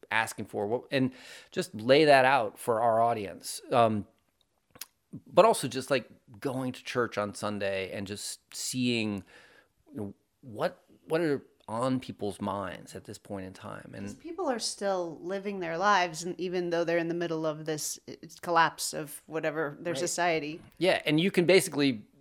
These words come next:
Speaker 1: say, you know, "And, you know, this week the rebels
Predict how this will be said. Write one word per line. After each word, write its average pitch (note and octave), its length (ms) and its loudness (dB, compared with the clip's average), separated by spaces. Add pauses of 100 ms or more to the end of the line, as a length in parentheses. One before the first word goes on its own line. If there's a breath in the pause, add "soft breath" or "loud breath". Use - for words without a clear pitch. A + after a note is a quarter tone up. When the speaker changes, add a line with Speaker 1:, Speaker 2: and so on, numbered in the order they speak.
Speaker 1:
say, C#3+ 280 8
you A#2+ 140 2
know, A#2+ 200 6
"And, B2+ 520 4 (180)
you C3 80 2
know, B2+ 80 8
this D#3+ 240 4
week C#3+ 340 4 (140)
the B2 120 -4
rebels B2+ 480 4